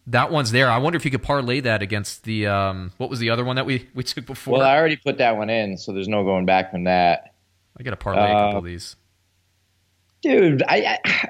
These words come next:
Speaker 2: I
Speaker 1: Oh, the
Speaker 2: thought,
Speaker 1: run. It
Speaker 2: when
Speaker 1: was the
Speaker 2: you
Speaker 1: run.
Speaker 2: told me
Speaker 1: What's gonna
Speaker 2: that,
Speaker 1: be the first thing? I am. I'm gonna parlay those if I can put those together.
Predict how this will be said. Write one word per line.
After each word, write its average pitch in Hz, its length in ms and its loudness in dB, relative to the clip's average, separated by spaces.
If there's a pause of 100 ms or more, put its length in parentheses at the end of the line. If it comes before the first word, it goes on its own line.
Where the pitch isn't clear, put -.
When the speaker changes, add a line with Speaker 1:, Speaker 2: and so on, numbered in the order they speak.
Speaker 2:
I 156 100 4
Speaker 1:
Oh, 185 40 4
the 165 80 2
Speaker 2:
thought, 190 120 2
Speaker 1:
run. 165 220 4
It 131 40 2
Speaker 2:
when 180 80 2
Speaker 1:
was 139 100 0
the 151 100 0
Speaker 2:
you 127 80 0
Speaker 1:
run. 147 120 2
Speaker 2:
told 202 140 2
me 214 40 2
Speaker 1:
What's 208 60 2
gonna 208 140 4
Speaker 2:
that, 185 40 2
Speaker 1:
be 135 80 -2
the 117 80 -4
first 120 240 -4
thing? 123 160 -2
I 139 120 4
am. 147 200 2
I'm 117 160 0
gonna 143 140 -2
parlay 120 340 -2
those 101 220 -4
if 92 100 -14
I 98 60 -6
can 95 80 -10
put 95 100 -12
those 95 160 -10
together. 95 320 -10